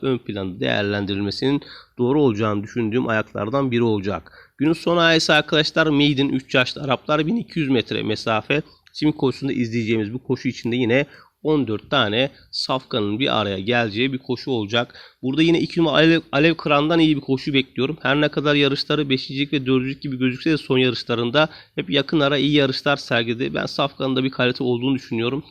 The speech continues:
ki birçok kez de zaten bahsettiğim safkanlardan da biri. Bugün için Akın Sözen idaresi de katılacağı bu koşuda iyi koşmasını beklediğim, çok şanslı gördüğüm safkanlardan biri olacak.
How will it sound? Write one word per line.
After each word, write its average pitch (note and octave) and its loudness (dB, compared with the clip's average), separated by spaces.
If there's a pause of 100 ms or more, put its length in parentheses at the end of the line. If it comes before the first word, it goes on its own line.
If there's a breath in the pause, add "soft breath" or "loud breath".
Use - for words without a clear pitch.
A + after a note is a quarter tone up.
ki C3 -8
birçok C3 -4
kez A2+ -4
de A2+ -2
zaten C3 -2
bahsettiğim A#2+ -6
safkanlardan G2+ -6
da A#2+ -6
biri. B2 0 (340 loud breath)
Bugün C#3+ -2
için D3 -2
Akın C#3+ 0
Sözen C#3+ -2
idaresi C3+ 0
de C3 -2
katılacağı A2+ -2
bu - -16
koşuda B2 -2 (400 loud breath)
iyi F3 0
koşmasını A2 -4
beklediğim, C3 0 (220 loud breath)
çok - -6
şanslı B2+ -4
gördüğüm G#2 -2
safkanlardan B2 -4
biri C3 0
olacak. A2+ 0